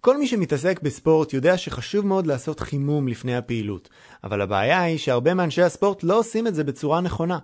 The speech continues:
והחימום הקצר או החלקי יכול לסכן את רקמת החיבור.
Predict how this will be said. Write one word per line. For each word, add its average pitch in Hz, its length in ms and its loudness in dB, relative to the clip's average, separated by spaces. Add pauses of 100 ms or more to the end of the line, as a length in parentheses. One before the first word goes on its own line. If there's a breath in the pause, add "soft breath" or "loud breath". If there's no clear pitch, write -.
(220 loud breath)
והחימום 131 500 -2
הקצר 180 460 2
או 143 180 0
החלקי 135 560 -4 (200 loud breath)
יכול 214 240 0
לסכן 214 440 -4
את 160 140 -6
רקמת 147 320 -4
החיבור. 135 520 -4